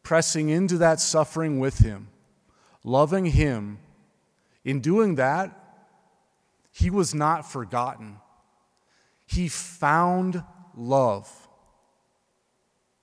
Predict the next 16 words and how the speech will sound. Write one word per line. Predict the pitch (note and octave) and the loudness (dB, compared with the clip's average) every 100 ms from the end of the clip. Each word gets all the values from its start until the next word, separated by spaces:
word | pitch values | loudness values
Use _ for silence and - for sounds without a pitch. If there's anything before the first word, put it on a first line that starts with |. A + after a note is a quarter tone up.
| _ _ _ _ - | _ _ _ _ -14
You | C#3 | -14
press | - - F#3+ - - | -10 -2 -2 -2 -6
through | - G3+ G3 F3 | -6 -2 0 2
that | D3 D3 - - - _ _ _ _ | 2 0 -6 -20 -20 _ _ _ _
crusted, | - - E3+ - E3+ C3 A2+ | -8 -2 -2 -2 -4 -6 -6
bloody | C3 D3 D3+ D3+ C#3 B2 | 2 4 4 2 0 -2
exterior | - C#3+ - - D#3+ E3+ D#3+ D3+ | -8 -6 -6 -2 0 2 4 2
of | C3 | 2
our | C3+ B2 | 2 2
Lord, | C3 D3+ B2 A#2 G#2+ - _ _ _ _ _ _ _ | 2 2 0 -2 -10 -20 _ _ _ _ _ _ _
and | C3+ | -4
beneath | A#2 D#3 F#3+ G#3 - | 0 2 4 2 2
that | D3+ C#3+ C3+ - - | 2 2 0 -6 -6
is | C3+ | -4
the | A2+ | -4
heart | B2+ - - E3 F#3 F#3+ | -6 -8 -2 0 0 -4